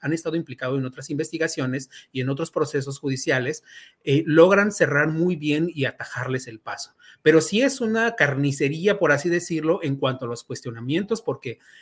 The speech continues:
lo que nosotros podamos narrar, lo que vemos ahí es distinto y es decir, "Uy, es brutal lo, la forma en que realmente uno y otro trata de atajar". Entonces, yo creo que decir, "Esto es solamente un show y no va a pasar nada",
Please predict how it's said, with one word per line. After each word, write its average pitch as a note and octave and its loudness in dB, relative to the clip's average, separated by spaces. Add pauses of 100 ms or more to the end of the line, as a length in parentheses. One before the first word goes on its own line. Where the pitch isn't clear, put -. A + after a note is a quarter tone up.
(140)
lo C#3 0
que D#3 2
nosotros A#3+ 2
podamos F3 2
narrar, C3 0 (440)
lo D3+ 0
que D3 2
vemos B3+ 2
ahí D#3+ -2
es F3 0
distinto F3 -6
y C#3 0
es C#3 -4
decir, C#3+ -4
"Uy, E3 -2
es F#3 -2
brutal A3 -2
lo, G#3 0
la C3 -2
forma F#3+ -2
en A3 -2
que D3 0
realmente F3+ -2
uno G3+ 0
y F#3 -4
otro G3 -4
trata G3 -4
de C#3 0
atajar". G#2 -12 (300)
Entonces, G3+ 0
yo G#3+ -4
creo D4+ 0
que C4 -2
decir, G3 2
"Esto G3+ 0
es - -10
solamente G3 0
un F3 -2
show D#3+ 0
y E3 2
no C#3+ 0
va D3+ 0
a - -6
pasar C#3+ -6
nada", C3 -4